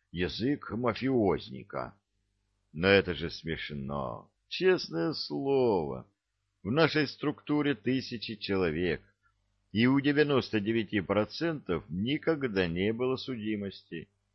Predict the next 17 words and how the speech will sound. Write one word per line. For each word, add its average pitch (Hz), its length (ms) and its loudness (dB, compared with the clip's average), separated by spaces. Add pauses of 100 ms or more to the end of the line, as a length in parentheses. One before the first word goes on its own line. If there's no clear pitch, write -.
(120)
даже 95 320 6
у 107 120 2
таких, 92 420 0
как 87 220 -4
Соловей. 90 640 -2 (640)
И 104 120 6
рэкет 131 580 4 (480)
его 104 320 2
тоже 101 300 0
называют 107 520 -2
мафией. 87 720 -2 (560)
Не 117 180 2
буду 131 340 2
опровергать 110 760 4
это 92 220 -4
суждение, 82 720 -4
но 127 500 2